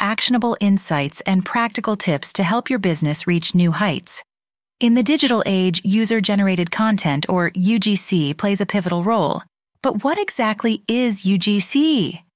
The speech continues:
It's content created freely by your users, customers, or fans, often featuring your product,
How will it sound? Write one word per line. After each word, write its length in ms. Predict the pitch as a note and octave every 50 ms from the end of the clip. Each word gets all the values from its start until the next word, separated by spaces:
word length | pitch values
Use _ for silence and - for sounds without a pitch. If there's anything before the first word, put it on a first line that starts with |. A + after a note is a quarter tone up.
| _ _ -
It's 240 | - A3 G#3 - -
content 600 | - - D4 D#4 E4+ E4+ D#4+ - A3+ G3 G3 -
created 400 | - - A#3 A3+ A#3 A3+ A#3 G#3+
freely 420 | - - - D4+ D#4 D4+ A#3 F#3 F3
by 200 | D#3+ F3+ E3+ F3
your 140 | E3+ E3+
users, 640 | F3 F3 A3 D4 D#4+ - D4+ D4 C#4+ C#4+ C#4+ - - _ _ _ _ -
customers, 600 | - C4+ C#4 - - C4 A#3 A3+ A3 A3 G#3+ -
or 140 | - F#3 F3
fans, 640 | - - E3+ D#3 C#3+ C3+ C3 D3+ - - - - _ _ _ _ _ -
often 420 | - A3 A#3 A#3 - C4+ A#3+ A#3
featuring 500 | A3 - C#4 - - - G3 F3+ F3 F3
your 120 | E3 E3 E3
product, 520 | - - A3+ A3 A3+ A#3+ A#3+ - - -